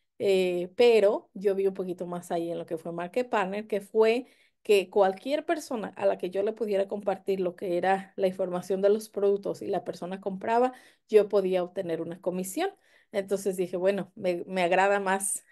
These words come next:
el Market Partner". Entonces, eh, ahí prácticamente tienes todos los beneficios, pero en lugar de un quince por ciento, tú comienzas con un treinta por ciento y adicional el Purchase Plus también entre el quince y el veinticinco.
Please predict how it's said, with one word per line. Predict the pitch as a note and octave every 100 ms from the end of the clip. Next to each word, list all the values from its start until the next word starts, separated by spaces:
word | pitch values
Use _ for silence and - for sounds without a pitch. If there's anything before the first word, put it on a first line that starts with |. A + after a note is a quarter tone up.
| -
el | F#3
Market | F3+ - A3 A3
Partner". | D4 F4 D4 - _ - - _
Entonces, | - B3 C4 C4+ D4+ D4
eh, | A3 G#3 G3 G3 -
ahí | G#3 G3+ A#3+ D#4 - _ _
prácticamente | - G#3 A3+ A#3+ G#3 G#3 G3
tienes | G3 F#3+ F#3+
todos | G#3 A3
los | C#4 C#4+
beneficios, | D4 D#4 D4+ A#3+ A#3 C#4 -
pero | - A#3+
en | A#3+
lugar | A3+ A3
de | B3
un | B3+
quince | C4+ B3+ C4
por | B3+
ciento, | B3+ C4 B3 B3+
tú | B3
comienzas | A#3 G#3+ G3+ G3+ G#3
con | G#3 F#3
un | F#3 _ _ F#3+
treinta | - F#3 F#3 F#3+
por | G3+
ciento | G#3 C4 A#3+ B3 D4 - _ _ _ -
y | A3
adicional | F#3 G3 G3 F#3+ F#3 F#3+
el | G3
Purchase | G3 G3 G#3+ G#3+
Plus | G#3+ G#3
también | A3+ A3+ A#3 G#3+
entre | A#3+ G#3 G3
el | F3
quince | - F3+ F3+
y | F3
el | D#3+
veinticinco. | F#3 G3+ A3 E4 E4+ -